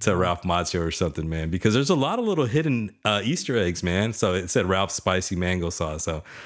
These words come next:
I was laughing when I saw that. But I guess the best thing about this scene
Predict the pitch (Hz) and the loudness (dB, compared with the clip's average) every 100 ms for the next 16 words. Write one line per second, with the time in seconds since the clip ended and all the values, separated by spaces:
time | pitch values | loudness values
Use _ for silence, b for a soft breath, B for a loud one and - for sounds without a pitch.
0 | B B 85 85 78 80 78 78 76 76 | B B -2 0 0 -2 -2 -4 -4 -4
1 | 78 76 73 73 85 82 B B B 101 | -4 -4 -4 -2 0 -2 B B B 0
2 | 135 156 107 110 120 - 117 98 92 90 | 0 0 0 2 2 2 0 2 0 0
3 | 92 - 98 101 95 | -2 2 2 2 0